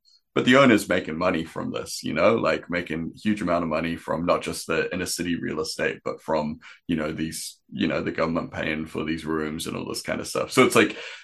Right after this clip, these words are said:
these things where it's like, okay, there is a form of this where it could be good, but this is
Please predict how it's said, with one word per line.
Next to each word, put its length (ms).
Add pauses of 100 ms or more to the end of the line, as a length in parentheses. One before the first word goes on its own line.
these 200
things 200
where 120
it's 140
like, 360
okay, 240
there 140
is 100
a 60
form 380
of 160
this 260
where 160
it 80
could 180
be 160
good, 400 (400)
but 240
this 220
is 400